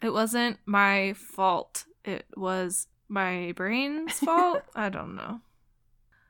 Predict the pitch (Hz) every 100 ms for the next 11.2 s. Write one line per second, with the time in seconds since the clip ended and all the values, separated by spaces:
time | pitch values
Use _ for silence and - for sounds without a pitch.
0 | _ _ - 190 180 - - _ _ _
1 | - 226 180 185 180 185 180 196 196 202
2 | 220 202 - 214 214 175 _ _ - 220
3 | 214 202 202 202 - 180 180 185 185 185
4 | 180 - _ - 208 196 196 185 180 190
5 | 196 175 165 180 165 185 156 185 196 _
6 | _ - 208 196 190 208 - 214 208 190
7 | 185 185 _ _ - 185 175 175 185 185
8 | 185 202 233 - - - 196 190 180 -
9 | 190 190 - 165 202 _ _ _ _ _
10 | _ _ 214 220 214 202 196 196 196 196
11 | 190